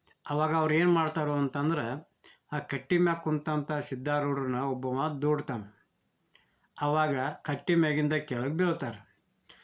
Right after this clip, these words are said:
ಅಷ್ಟಾದರೂ ಸಿದ್ಧಾರೂಢರು ಅವ್ರ ಕಡೆ ಲಕ್ಷ್ಯ ಕೊಡೋದಿಲ್ಲ. ಮತ್ತು ಏನು ಮಾಡ್ತಾರೋ, ಆ ಕಟ್ಟಿ ಮ್ಯಾಗ ಬಂದ ಕುಂಡಿರ್ತಾರೆ ಅವರು. ಆವಾಗ ಮತ್ತೊಬ್ಬನಿಗೆ ಸಿಟ್ಟು ಹೆಚ್ಚಾಗಿ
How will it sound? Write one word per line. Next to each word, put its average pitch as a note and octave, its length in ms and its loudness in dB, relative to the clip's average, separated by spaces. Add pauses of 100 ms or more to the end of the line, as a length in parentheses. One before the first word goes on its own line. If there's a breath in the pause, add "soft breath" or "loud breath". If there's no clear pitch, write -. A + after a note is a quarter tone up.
(200 loud breath)
ಅಷ್ಟಾದರೂ D3+ 580 0
ಸಿದ್ಧಾರೂಢರು D3+ 1000 0 (360 loud breath)
ಅವ್ರ C#3+ 140 0
ಕಡೆ D3 240 0
ಲಕ್ಷ್ಯ C#3+ 360 0
ಕೊಡೋದಿಲ್ಲ. C3+ 400 0 (300)
ಮತ್ತು F3+ 480 2
ಏನು D#3+ 200 4
ಮಾಡ್ತಾರೋ, D#3 420 0
ಆ D3 40 0
ಕಟ್ಟಿ C3+ 340 -4
ಮ್ಯಾಗ C#3+ 200 2
ಬಂದ B2+ 260 -4
ಕುಂಡಿರ್ತಾರೆ E3+ 580 0
ಅವರು. G2+ 280 -10 (600 loud breath)
ಆವಾಗ D3+ 380 2
ಮತ್ತೊಬ್ಬನಿಗೆ C#3 840 0
ಸಿಟ್ಟು D#3 340 -2
ಹೆಚ್ಚಾಗಿ C#3+ 560 -2